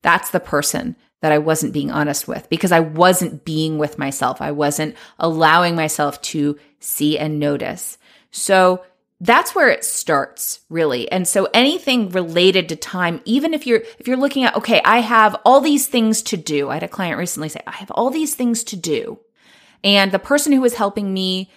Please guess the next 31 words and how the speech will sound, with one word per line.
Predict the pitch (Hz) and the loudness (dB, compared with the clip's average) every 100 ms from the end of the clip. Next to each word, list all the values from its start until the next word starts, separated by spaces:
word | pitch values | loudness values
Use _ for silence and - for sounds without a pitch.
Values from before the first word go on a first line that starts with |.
| _ | _
is | - 185 185 180 - | 2 2 2 0 2
on | 214 226 | 4 4
vacation, | 226 - 185 160 - 156 160 160 - _ | 2 2 -4 -4 -4 -6 -6 -12 -20 _
and | 190 196 190 185 180 - | 0 2 2 2 -2 -4
I | 185 | 0
don't | 226 247 | 2 4
know | 240 | 4
what | 233 | 2
to | 240 | 0
do | 175 240 | -4 -2
with | 233 185 | -2 -2
all | 170 165 | -4 -4
of | 160 | -6
these | 156 151 | -8 -8
things." | - 156 123 - - _ _ _ _ _ | -8 -8 -10 -16 -18 _ _ _ _ _
So | - 240 233 214 190 _ _ _ | -2 4 4 4 0 _ _ _
that | 190 180 233 311 | -4 4 6 6
is | 339 294 | 4 -2
where | 208 208 196 | 2 4 4
you | 202 185 233 | 2 -2 -2
get | 226 208 - - | 2 2 0 -4
to | - - 196 - | -8 -4 -4 0
activate | 196 247 - 202 135 104 101 - - - _ _ _ _ | 2 2 2 0 0 0 -4 -6 -10 -12 _ _ _ _
the | 208 | 0
questions | 208 - 240 247 - 233 185 - | 0 0 2 2 0 0 0 0
of, | 165 151 147 143 180 _ _ - | -2 0 0 -4 -14 _ _ -2
"Well, | 165 175 190 | 2 4 2
what's | 170 180 180 | 0 0 2
important | 220 190 - 330 175 156 | 0 0 -4 -4 -4 -8
to | 151 | -6
me? | 135 - | -8 -10